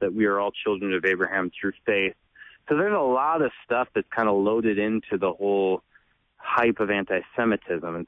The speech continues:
so that, that's where we, it, it would be good for us to kinda be sober about it and say, well, if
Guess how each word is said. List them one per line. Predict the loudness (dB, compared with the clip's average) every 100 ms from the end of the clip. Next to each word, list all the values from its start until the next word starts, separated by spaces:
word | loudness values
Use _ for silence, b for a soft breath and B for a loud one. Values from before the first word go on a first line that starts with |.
| -2
so | 0 0
that, | -2 -4
that's | -2 -2 0
where | 0 0 -2 _ _ _ 0
we, | 2
it, | 2
it | 0
would | 0
be | 0
good | -2 -2 0
for | -2
us | -2
to | -6
kinda | -2 0
be | 0 -4 -2
sober | 0 2 2
about | 2 2 2
it | 0
and | -2 -2
say, | 2
well, | 2 2 0 -4 _ B B B _ _ _ _
if | -4